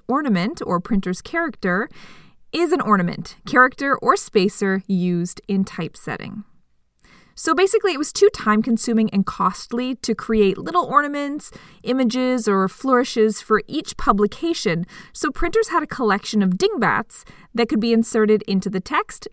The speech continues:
kinda like wingdings. When the typeface was introduced into Windows, conspiracy theories began to surface that it contained hidden messages.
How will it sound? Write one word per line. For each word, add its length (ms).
kinda 300
like 100
wingdings. 680
When 160
the 80
typeface 560
was 140
introduced 560
into 260
Windows, 560
conspiracy 840
theories 520
began 420
to 140
surface 720
that 100
it 120
contained 760
hidden 480
messages. 920